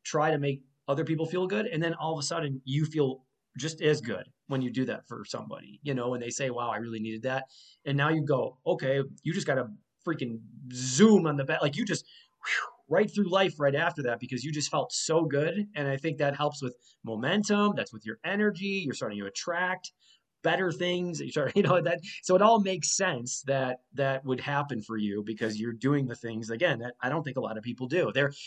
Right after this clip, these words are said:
they're so head down, not thinking about anybody else. It's just,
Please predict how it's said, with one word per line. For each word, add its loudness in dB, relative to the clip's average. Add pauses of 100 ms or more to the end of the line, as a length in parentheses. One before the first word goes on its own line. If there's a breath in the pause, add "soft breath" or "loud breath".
(100)
they're 4
so 2 (180 soft breath)
head -2
down, -2 (300 soft breath)
not 0
thinking 0
about 0
anybody -2
else. 0
It's -2 (160)
just, -4